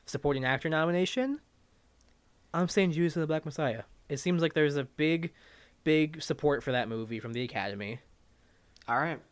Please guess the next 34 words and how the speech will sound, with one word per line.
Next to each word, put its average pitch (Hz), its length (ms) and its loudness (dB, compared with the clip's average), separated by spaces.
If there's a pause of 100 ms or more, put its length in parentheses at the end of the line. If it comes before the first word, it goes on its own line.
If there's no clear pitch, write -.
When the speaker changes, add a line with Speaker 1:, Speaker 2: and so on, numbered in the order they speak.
(460)
Speaker 2:
That's - 420 -2
Speaker 1:
Enough 131 220 0
to 156 80 -2
nominate 135 480 2
other, 131 260 0
o-, 147 140 2
over 139 240 2
a 131 40 2
lot 143 180 0
of 143 80 0
other 139 120 -2
people 139 300 -2
who 131 80 -2
we 131 160 -2
thought 127 340 2
would 127 160 -6
get 127 140 -2
in. 110 260 -4
Speaker 2:
That's 123 220 -2
fair. 123 340 -4 (140)
Speaker 1:
Like, 127 120 -6
we 135 120 0
thought, 156 180 6
we, 165 80 4
we 156 300 2
thought 170 240 8
that 170 160 4
fifth 165 180 2
spot 139 340 4
was 127 140 -4
in 135 120 -2
between 120 420 -6
Minari 113 600 -2
or 98 260 -6